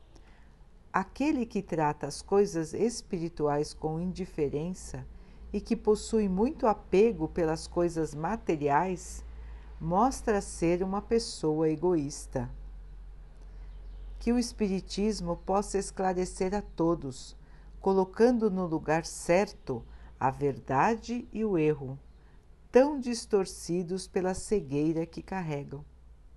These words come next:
Então, façam como o bravo soldado, que, em vez de fugir do perigo, prefere lutar em combates arriscados,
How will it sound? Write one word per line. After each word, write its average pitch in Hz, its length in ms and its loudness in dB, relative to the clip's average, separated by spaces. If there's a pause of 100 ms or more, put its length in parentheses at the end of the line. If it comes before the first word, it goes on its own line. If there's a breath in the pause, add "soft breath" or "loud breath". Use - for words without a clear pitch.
(420 soft breath)
Então, 180 600 0 (300 soft breath)
façam 226 500 2
como 196 340 2
o 185 60 0
bravo 175 460 2
soldado, 143 840 -2 (440 soft breath)
que, 220 100 0
em 214 120 2
vez 254 360 2
de 214 120 0
fugir 165 460 0
do 143 140 -4
perigo, 147 720 -2 (380 soft breath)
prefere 196 540 2
lutar 208 500 2
em 202 80 -2
combates 185 720 0
arriscados, 165 1000 -2